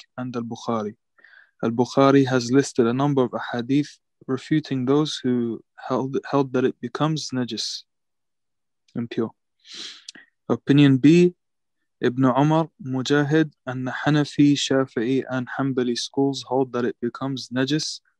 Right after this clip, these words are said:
simply through coming into contact with impure substances, even if it does not g-, undergo any change in taste, color, or smell, as long as it, uh, is a small amount of water.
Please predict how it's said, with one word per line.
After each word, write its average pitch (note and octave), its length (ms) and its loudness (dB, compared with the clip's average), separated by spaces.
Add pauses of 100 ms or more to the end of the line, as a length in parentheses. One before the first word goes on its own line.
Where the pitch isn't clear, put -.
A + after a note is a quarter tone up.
(400)
simply D#3 480 4
through C#3 400 8 (420)
coming D3 340 4
into B2+ 260 -4
contact D3 600 -2
with B2 160 0 (100)
impure C3+ 340 0
substances, - 800 -6 (880)
even D3 320 6
if - 160 0
it B2 100 2
does B2+ 200 0
not C#3+ 180 -2 (120)
g-, - 120 -6
undergo C#3 500 0
any C3 220 -4
change D#3+ 560 -4 (200)
in B2 140 -10
taste, - 320 0
color, B2+ 220 -2
or A2+ 120 -4
smell, A2 360 -8 (1160)
as B2+ 200 2
long D#3+ 320 4
as C3+ 180 2
it, C#3+ 280 2
uh, B2 380 -4 (100)
is C3+ 160 0
a B2+ 80 -2
small D3+ 400 0
amount C3 340 -2
of A2+ 120 -12
water. A2 380 -4